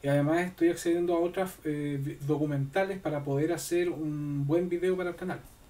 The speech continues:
¿ya? Porque ustedes saben que a mí me gusta más basarme en libros que, que en docu-, que,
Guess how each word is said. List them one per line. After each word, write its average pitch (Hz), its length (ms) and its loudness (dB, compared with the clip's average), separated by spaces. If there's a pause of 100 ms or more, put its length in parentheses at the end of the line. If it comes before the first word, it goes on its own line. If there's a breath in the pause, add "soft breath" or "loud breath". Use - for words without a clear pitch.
(320)
¿ya? 131 200 -8
Porque 143 240 -6
ustedes 151 280 0
saben 165 140 -2
que 160 60 -2
a 156 40 2
mí 160 60 2
me 165 60 2
gusta 160 180 -6
más 165 160 0
basarme 165 340 -2
en 151 100 -4
libros 185 340 -2
que, 175 400 -10 (560 loud breath)
que 156 80 0
en 156 100 2
docu-, 151 360 0
que, 143 840 -2